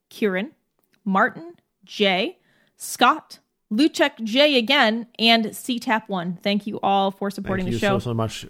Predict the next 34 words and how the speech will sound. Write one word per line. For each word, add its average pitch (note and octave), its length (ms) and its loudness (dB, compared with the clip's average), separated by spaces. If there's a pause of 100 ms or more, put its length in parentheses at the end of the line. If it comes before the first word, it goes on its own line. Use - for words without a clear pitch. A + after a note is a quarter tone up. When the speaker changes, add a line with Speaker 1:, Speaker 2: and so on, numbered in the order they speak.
Speaker 2:
Round C3 180 0
of A#2+ 60 0
applause A#2+ 420 2
for - 160 -6
you, F3+ 720 2
my A3+ 140 -6
undying D4+ 520 4
love C#4+ 100 4
and C#4 140 4
Speaker 1:
Yay! C4 60 -2
Speaker 2:
support. A#2+ 580 0
Thank A#2+ 180 -4
you A#2+ 80 -4
very A#2 220 0
much A2 240 -4
for A2+ 240 -4 (560)
helping A#2 280 0
us A2 100 -4
continue A2+ 420 -6
this G#2 460 -4
operation G#2 840 -6 (1000)
where A2 200 -4
we A2 100 0
dive B2 360 0
further C3 300 2
and B2 120 -2
further A#2+ 280 0
into A2 160 -4
the A2+ 140 -2
void G#2 400 2
of G2+ 100 -4
terrible G#2+ 300 -2
books. - 500 -6 (100)
<laughs> - 0 -